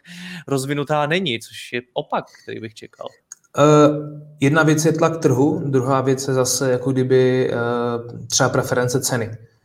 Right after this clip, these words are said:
Speaker 2: Vem si, že v Česku máš, eh, a, a spojím to třeba právě s tou Prahou. Dneska v Praze, když si objednáš na nějakém větším e-shopu, tak tam máš možnost vybrat si tam, eh, x možných, x, x možných doprav, který jsou schopni ti to doručit do hodiny, do dvou,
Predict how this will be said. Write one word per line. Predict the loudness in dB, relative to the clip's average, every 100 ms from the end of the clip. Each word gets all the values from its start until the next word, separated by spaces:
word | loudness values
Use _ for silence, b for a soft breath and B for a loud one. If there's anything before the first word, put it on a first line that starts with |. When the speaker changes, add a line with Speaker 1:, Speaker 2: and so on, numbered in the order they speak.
| b -6
Speaker 2:
Vem | -4
si, | -2 0
že | 0
v |
Česku | 0 -2 -2 -2
máš, | 2 2 2 2
eh, | 2 4
a, | 4 4
a | 4 2
spojím | 2 2 2
to | 2
třeba | 2 2
právě | 4 0 0
s | 0
tou | 0
Prahou. | 2 2 2 2
Dneska | -2 -2 -4
v | -2
Praze, | -2 0
když | 0
si | -2 0
objednáš | 0 0 0
na | -2
nějakém | -2 -2 -2
větším | -2 -2 -4
e-shopu, | -4 -4 -4 -2
tak | -2 -2
tam | -2
máš | -2 -2
možnost | -2 -2 -2 -2
vybrat | 2 2 0
si | 0
tam, | 0 2 2
eh, | 4 6 4 2
x | 0 2
možných, | 2 4 2 0 -4
x, | -4 -4 -6
x | -4 -4
možných | -2 2 6
doprav, | 4 4 2 2 -4 B B _
který | -2 0
jsou | 0 -2
schopni | -4 -2 -2
ti | 0
to | 2
doručit | 2 0 2
do | 4
hodiny, | 6 4 6
do | 6
dvou, | 8 6 6 2